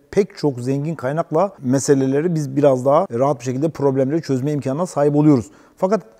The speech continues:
söz konusu Safevi tarihi olduğunda maalesef bunlardan uzağız. Safevi, e, tarihinin o dönemine, e, ilişkin kaynaklar oldukça sınırlı. Dolayısıyla,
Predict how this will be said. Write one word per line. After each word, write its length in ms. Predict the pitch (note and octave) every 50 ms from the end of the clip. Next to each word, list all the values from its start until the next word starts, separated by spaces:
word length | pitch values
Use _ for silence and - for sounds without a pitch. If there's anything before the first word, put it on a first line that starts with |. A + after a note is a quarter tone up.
| _ _ _
söz 240 | - - G#3 A3+ G3+
konusu 240 | - F#3 E3+ - -
Safevi 380 | - - D#3 E3+ G#3 G3 F3+
tarihi 320 | D3 - D3 D3+ D3+ D#3 E3
olduğunda 680 | E3 E3+ F3 G3 F3+ D#3 C#3+ C3+ C3 C3 F3 G#3+ G3+ -
maalesef 440 | D3 E3+ F3+ E3+ C#3 F#3 F#3+ D3 D3+
bunlardan 440 | E3+ E3+ E3 D#3+ D#3 G3 A3 G#3+ G3+ - -
uzağız. 440 | A3 F3+ F3+ F#3+ E3+ C#3+ A2+ - - - _
Safevi, 540 | - - - D3 C#3+ G3 A3+ G#3+ F#3+ D#3+ C#3 - - _ _
e, 160 | - C3+ C3+
tarihinin 680 | B2 - C#3 C#3+ D3 C#3+ D3 C#3+ D3 D#3 D#3+ D#3 D3 - - _ _
o 120 | - E3+
dönemine, 440 | D#3+ D#3+ D#3 D3+ D3 D3 D3 C#3 C3+ - - _
e, 60 | C3+
ilişkin 440 | C3 - E3 D3 C#3 - - D3 C#3
kaynaklar 600 | C3 - - D3+ D#3+ D3+ C3+ - F3 F#3+ F#3+ F3 - -
oldukça 640 | D#3 D3+ D3+ D3 D3+ G#3+ F#3+ - - D#3 C3+ A#2 A#2+ - -
sınırlı. 680 | - - - - - C3+ C3+ C3+ B2+ B2+ D#3+ G3+ A3 - - _ -
Dolayısıyla, 540 | D3+ F3+ G#3+ G#3 G3 - G3 F#3+ G3+ G#3